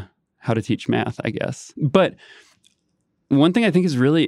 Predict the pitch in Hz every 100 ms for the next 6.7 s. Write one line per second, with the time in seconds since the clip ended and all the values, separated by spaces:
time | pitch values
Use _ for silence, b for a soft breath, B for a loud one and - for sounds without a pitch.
0 | - 107 202 - 294 302 - 131 135 165
1 | 170 165 175 185 180 175 165 214 214 151
2 | 117 107 - - - - - - - 143
3 | 135 123 117 - - 151 139 147 - _
4 | - - - 208 - _ - 143 - 233
5 | 269 - - 139 151 170 151 151 151 143
6 | 127 120 117 110 117 107